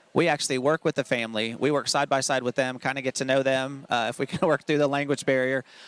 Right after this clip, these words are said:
Um, but it's really neat that we just kinda come alongside the family, come alongside One Mission. And the neat thing about One Mission is that they are in the community, they're developing relationships. Listened to a really great podcast the other day about One Mission,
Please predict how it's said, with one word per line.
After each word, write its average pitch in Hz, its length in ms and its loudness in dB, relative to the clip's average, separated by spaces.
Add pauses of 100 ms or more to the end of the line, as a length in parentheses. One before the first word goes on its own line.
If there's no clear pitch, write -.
(120)
Um, 131 400 0
but 151 100 4
it's 151 160 0
really 185 180 4
neat 170 240 0
that 139 200 2
we 151 140 2
just 170 260 -2
kinda 156 300 -2
come 160 180 0
alongside 143 460 0
the 131 80 0
family, 156 340 -2
come 143 160 -2
alongside 135 460 0
One 131 180 -2
Mission. 131 460 -2 (360)
And 131 220 -2
the 139 60 -4
neat 175 140 -2
thing 180 80 -2
about 147 180 2
One 147 120 0
Mission 143 300 -2
is 123 140 -2
that 123 160 -2
they 139 240 2
are 123 560 0 (320)
in 165 160 -2
the 185 80 0
community, 139 760 0 (140)
they're 127 160 2
developing 135 340 0
relationships. 127 840 -2 (760)
Listened 156 280 0
to 160 120 2
a 143 60 4
really 160 220 0
great 170 200 0
podcast 196 540 0
the 143 120 -2
other 127 200 0
day 123 440 -2
about 135 300 2
One 143 140 0
Mission, 143 380 -2